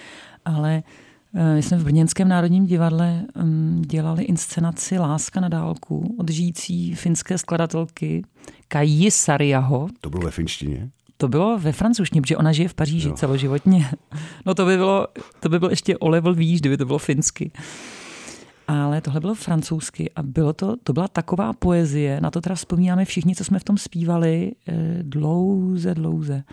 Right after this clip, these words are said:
Speaker 1: Byl to, byla to nádherná inscenace a, eh, z toho měli hluboký zážitek vlastně i diváci. Oni,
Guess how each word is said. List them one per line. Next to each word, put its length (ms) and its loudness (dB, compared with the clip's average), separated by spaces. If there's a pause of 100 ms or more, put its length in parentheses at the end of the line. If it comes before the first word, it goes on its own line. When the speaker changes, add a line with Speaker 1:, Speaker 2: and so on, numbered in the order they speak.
(380)
Speaker 1:
Byl 120 2
to, 240 0
byla 180 0
to 100 2
nádherná 500 2
inscenace 800 -2 (120)
a, 380 -2 (840)
eh, 260 2
z 100 -4
toho 180 4
měli 220 6
hluboký 280 2
zážitek 320 2
vlastně 240 0
i 100 0
diváci. 600 0
Oni, 280 2